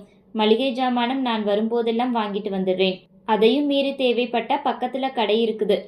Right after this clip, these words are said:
ஒத்தாசைக்கு வேலையான்னு ஒருத்தன் இங்கேதான் சுத்திக்கிட்டு இருப்பான்,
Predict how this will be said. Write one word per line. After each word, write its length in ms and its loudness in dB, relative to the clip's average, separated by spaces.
ஒத்தாசைக்கு 680 -2
வேலையான்னு 580 2
ஒருத்தன் 340 -4
இங்கேதான் 580 0
சுத்திக்கிட்டு 340 -8
இருப்பான், 420 -2